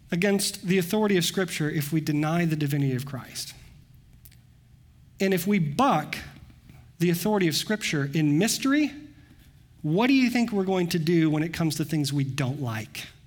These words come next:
about it? Second, we lose Christ as the image of God. For Christ cannot be the exact imprint of God's nature,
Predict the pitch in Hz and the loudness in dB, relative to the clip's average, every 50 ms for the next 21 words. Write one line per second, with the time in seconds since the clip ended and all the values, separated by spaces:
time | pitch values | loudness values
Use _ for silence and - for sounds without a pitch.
0 | - - - - - - - - 135 117 113 104 - - - - - - - - | -20 -20 -20 -20 -20 -20 -10 -8 -6 -6 -6 -8 -10 -14 -18 -20 -20 -20 -20 -20
1 | - - - _ - - - - - - - - - - - - - - - - | -20 -20 -20 _ -20 -20 -20 -20 -20 -20 -20 -20 -20 -20 -20 -20 -20 -20 -20 -20
2 | - - - - - - - - - - _ - - - - - - - - - | -20 -20 -20 -20 -20 -20 -20 -20 -20 -20 _ -20 -20 -20 -20 -20 -20 -20 -20 -20
3 | - - - - - - - - - - - - 294 311 302 - 175 143 135 - | -20 -20 -20 -20 -20 -20 -20 -16 -8 -4 0 2 2 2 2 0 -2 -2 -2 -4
4 | - - - - - - - - - - - - - 202 214 214 214 226 269 285 | -8 -14 -16 -18 -20 -20 -20 -20 -20 -20 -16 -4 0 0 2 4 4 4 4 4
5 | 262 - - - - 240 240 220 196 190 196 196 - - 214 190 180 175 202 226 | 2 0 -4 -4 -2 0 0 2 2 0 0 -2 -4 -4 -6 -6 -4 -2 -4 -4
6 | 262 240 220 220 196 190 180 175 - - 202 208 233 220 226 214 160 120 - - | -2 -2 0 0 0 0 0 -4 -6 -6 -6 -4 -2 -2 -2 -2 -2 -4 -6 -8
7 | - - - - - - - - - - - - - - - - - - - - | -14 -18 -20 -20 -20 -20 -20 -20 -20 -20 -20 -20 -20 -20 -20 -20 -20 -8 -4 -4
8 | 190 202 - 226 226 233 233 233 - - - 247 233 226 226 208 196 220 220 226 | -4 0 0 2 2 2 2 0 -2 -2 0 2 2 2 2 2 2 2 2 4
9 | 196 208 208 208 208 185 170 160 151 202 214 233 226 233 - - 214 233 233 240 | 4 4 2 2 2 0 0 0 0 0 0 0 0 -2 -2 0 2 2 2 2
10 | - 208 196 - 185 170 165 180 165 156 139 135 151 175 226 311 285 - - 170 | 0 -2 0 0 -2 -2 0 0 0 0 0 2 2 4 4 4 2 2 0 -2
11 | 139 139 185 | -2 -4 -4